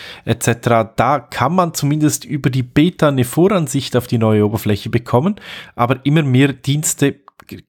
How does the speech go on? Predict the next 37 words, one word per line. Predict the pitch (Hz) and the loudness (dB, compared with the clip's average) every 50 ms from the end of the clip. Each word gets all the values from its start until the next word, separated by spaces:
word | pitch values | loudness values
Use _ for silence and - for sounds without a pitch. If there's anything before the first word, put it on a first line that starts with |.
| _ - - | _ -20 -20
werden | - 113 113 113 135 151 170 165 - 135 123 104 90 - _ _ _ _ _ _ _ _ _ _ _ _ _ _ _ _ - | -14 -8 -2 0 0 0 0 -2 -2 -2 -2 -2 -2 -6 _ _ _ _ _ _ _ _ _ _ _ _ _ _ _ _ -14
stark | - - - - - 101 - - - - - | -10 -8 -4 -2 -2 -2 -2 -6 -12 -14 -6
oder | - 123 110 - - - | -4 -2 -2 -2 -4 -6
werden | - 90 101 101 117 123 123 - 123 117 | -10 -8 -6 0 0 0 0 2 0 0
migriert | 120 123 123 - 127 127 151 151 123 107 - | 0 2 0 0 0 2 2 2 0 0 -2
auf | 95 104 - | -4 -4 -4
den | - - 107 101 | -4 -4 0 2
neuen, | 101 101 98 95 92 95 95 - - - - - | 4 4 4 2 2 -2 -6 -10 -14 -18 -18 -20
auf | - - | -14 -6
die | - 113 | -2 2
neue | 101 104 104 104 107 - | 2 4 4 4 2 2
Oberfläche | 110 113 123 123 - - 107 110 - - 143 135 - - - - - - | 0 0 0 0 0 0 0 0 0 0 -2 -2 -2 -6 -16 -16 -10 -4
und | - 127 123 127 | -4 -4 -4 -2
die | - 147 - | -2 -2 0
ist | - 160 - - | 2 0 0 2
nicht | 135 139 - - - | 0 0 0 0 0
mal | 143 135 143 151 | 0 2 2 2
so | 143 151 123 | 0 0 2
hässlich, | 98 107 120 - - - 104 87 90 | 2 2 2 0 0 0 0 0 2
wie | 104 98 | 2 2
ich | 92 87 | 0 0
finde. | - - 98 90 82 82 87 82 - - | 0 0 0 0 0 0 -2 -2 -4 -6
Kann | - - 120 135 | -4 -4 -2 0
man | 143 131 | 0 0
auch | 117 123 123 - - | 2 0 0 -2 -2
gut | - 135 123 | -4 -4 0
bedienen | - 120 117 - 127 156 180 196 196 - | 0 -2 0 2 2 2 2 2 0 0
und | - 127 127 123 - | -2 -2 -2 0 0
da | 117 | -2
findet | 117 - 127 123 135 123 | 0 0 0 0 2 0
man | 127 120 117 | 0 0 2
meistens | 107 104 117 117 - 123 120 - 107 | 4 2 2 2 0 -4 -2 0 2
auch | 107 110 - | 0 0 -2
die | - - 123 117 104 - - - - - - - - | -4 -4 -2 -2 -2 -4 -8 -16 -16 -16 -12 -4 0
ganzen | 107 104 101 - - 117 | 0 0 0 -2 -4 -4
Einstellungen. | - - 104 101 98 - - - 95 87 87 90 90 92 | -2 0 0 0 0 -2 -2 0 0 0 0 -2 -4 -4
Auch | - - 107 120 - | -2 0 0 0 0